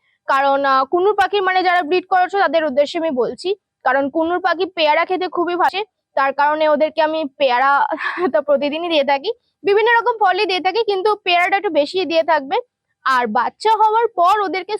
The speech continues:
সফট ফুড বা প্রোটিন জাতীয় খাবার একটু বেশি দেওয়ার চেষ্টা করবে। আমাদেরও যেরকম after delivery শরীরটা একদমই ভেঙে পড়ে, ওদেরও কিন্তু একদমই শরীরটা ভেঙে পড়ে, যার কারণে ওদেরকে প্রোটিন দেওয়ার দরকার হয়। আর সফট ফুড অবশ্যই বেশি করে দেবে, কারণ সফট ফুডগুলো ওরা খেলে তবেই ওদের বাচ্চাদের খাওয়াতে পারবে।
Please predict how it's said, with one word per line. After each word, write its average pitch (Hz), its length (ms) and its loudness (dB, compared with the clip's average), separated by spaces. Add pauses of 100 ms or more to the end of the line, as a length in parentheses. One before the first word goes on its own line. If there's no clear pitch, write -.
সফট 285 320 0
ফুড 381 260 0
বা - 60 0 (100)
প্রোটিন 339 360 -2
জাতীয় 349 320 -2 (140)
খাবার 302 340 2
একটু 349 140 -6 (120)
বেশি 247 200 -4
দেওয়ার 302 340 2
চেষ্টা 269 320 -2
করবে। 254 220 0 (560)
আমাদেরও 330 440 2
যেরকম 339 280 -2 (100)
after 330 280 -2
delivery 302 360 0
শরীরটা 285 300 0 (160)
একদমই 294 280 -4
ভেঙে 262 320 -2
পড়ে, 247 160 0 (320)
ওদেরও 320 280 2
কিন্তু 339 260 -4 (120)
একদমই 277 280 -2
শরীরটা 294 320 0
ভেঙে 254 240 -4
পড়ে, 247 260 -2
যার 262 280 -2
কারণে 262 240 0
ওদেরকে 285 300 0
প্রোটিন 311 400 -4
দেওয়ার 294 240 2
দরকার 240 360 -2
হয়। 285 180 0 (280)
আর 220 160 0
সফট 311 320 0
ফুড 427 240 0
অবশ্যই 320 440 0
বেশি 302 240 -2
করে 330 220 0
দেবে, 285 240 2
কারণ 285 260 -2
সফট 269 320 -4
ফুডগুলো 349 460 -2
ওরা 302 180 4
খেলে 320 240 -4
তবেই 294 280 0
ওদের 285 220 2
বাচ্চাদের 254 460 -2
খাওয়াতে 233 300 -2
পারবে। 220 320 -4